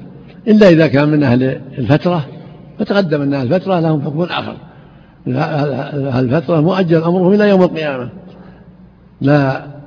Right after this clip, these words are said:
ليس لهم حكم الإسلام ولا حكم الكفر، لأنهم لم تبلغهم الدعوة، والله يقول جل وعلا: "وما كنا معذبين حتى نبعث رسولا"، فأمرهم مؤجل إليه جل وعلا، ومفوض إليه سبحانه وتعالى.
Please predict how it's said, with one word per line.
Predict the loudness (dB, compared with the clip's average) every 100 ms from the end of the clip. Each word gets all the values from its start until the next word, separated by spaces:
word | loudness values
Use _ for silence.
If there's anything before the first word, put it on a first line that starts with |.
| -20 -20 -20 -6
ليس | 2 4 4
لهم | 4 4 2 0
حكم | -4 -2 -2
الإسلام | -2 0 2 2 -2 -8 -16 -20 -20 -14 0
ولا | 4 6
حكم | 4 4
الكفر، | 4 6 6 4
لأنهم | 2 2 4 4 2 -2 -8 -16 -20 -20 -20 -10
لم | 0 2 4 2
تبلغهم | 2 0 2 4 4
الدعوة، | 4 0 -4 -8 -14 -20 -20 -20 -4
والله | 0 2 4 4
يقول | 2 2
جل | 4 4
وعلا: | 2 2
"وما | 2 2 0
كنا | 0 0 -2
معذبين | -2 -2 0 2 4 4 2
حتى | 0 -2
نبعث | -4 -4 -6
رسولا"، | -8 -8 -10 -12 -14 -20 -20 -20 -20 -20 -8
فأمرهم | -4 0 4 4 4
مؤجل | 2 4 6 6
إليه | 6
جل | 6 4 2
وعلا، | 0 2
ومفوض | 4 4 4 4 6 6 6
إليه | 6
سبحانه | 4 2 0 0
وتعالى. | 0 -2 -4 -8 -8